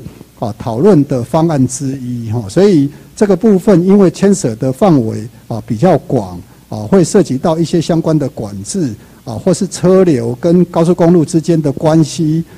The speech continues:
所以这个部分我们都还在审慎的评估当中。所以，呃，针对刚刚特别提到的说，啊，它的实施的时间，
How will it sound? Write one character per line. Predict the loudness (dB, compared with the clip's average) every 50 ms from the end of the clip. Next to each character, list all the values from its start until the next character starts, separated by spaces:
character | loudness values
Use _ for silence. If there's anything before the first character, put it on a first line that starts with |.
| -20 -20 -20 _
所 | _ 0 4 4
以 | 4 4 4 2 2 0
这 | 0 0 0 2
个 | 2 2
部 | 2 2 0 2
分 | 4 2 2 2
我 | 0 -2
们 | -4 -2 -4 -2
都 | 0 2 0 0
还 | 0 -2 -6 -4
在 | -2 -2 -2 -2
审 | -2 -4 -6 -6 -6 -4
慎 | -2 0 0 0 0
的 | -2 -8 -8 -10
评 | -8 -4 -2 -2
估 | 0 0 0 0
当 | -2 -2 0 0 0
中。 | 0 2 0 2 2 0 -2 -4 -14 -20 -20 -20
所 | _ 0 2 4
以， | 4 4 2 0 -4 -8 -10
呃， | -10 -8 -8 -6
针 | 0 2 2 4
对 | 4 4 2
刚 | 4 2 2 2
刚 | 4 2 2
特 | 2 2 0
别 | 0 -2
提 | -4 -4 -6 -6
到 | -2 0 0 0
的 | 0 0 -2
说， | 0 2 4 4 4 4 2 -2 -12 -20 -20 -20 _
啊， | -8 -8 -4
它 | 0 0 0
的 | 2 0
实 | -2 -2 -4 -4 -4
施 | -4 -2 -2 -2 -2
的 | 0 -2 -2 -2
时 | -4 -6 -6 -6 -8
间， | -4 0 0 2 4 4 2